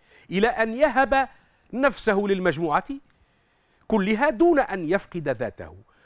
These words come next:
ويجعله يغلب المصلحة العامة على المصلحة الخاصة، لأن المصلحة الخاصة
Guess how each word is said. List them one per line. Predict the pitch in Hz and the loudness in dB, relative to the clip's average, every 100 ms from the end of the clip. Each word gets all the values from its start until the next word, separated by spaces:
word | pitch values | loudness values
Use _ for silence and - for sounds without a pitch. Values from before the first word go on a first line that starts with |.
| _ | _
ويجعله | 143 196 202 165 240 254 185 202 | 0 2 2 2 2 2 0 0
يغلب | 180 233 190 156 170 | 0 0 0 -2 -2
المصلحة | 190 233 - 208 196 | 0 0 0 -2 -2
العامة | 185 214 233 226 _ - | 2 0 0 -10 _ -4
على | 131 175 190 196 185 | 0 2 2 0 0
المصلحة | 175 160 170 - 175 185 | -2 0 -4 -2 -6 -6
الخاصة، | 175 156 135 _ _ | -8 -10 -12 _ _
لأن | 175 190 185 | -10 -8 -6
المصلحة | 170 160 214 190 190 | -4 -2 -2 -2 -4
الخاصة | 180 196 196 254 | -2 -2 -2 -6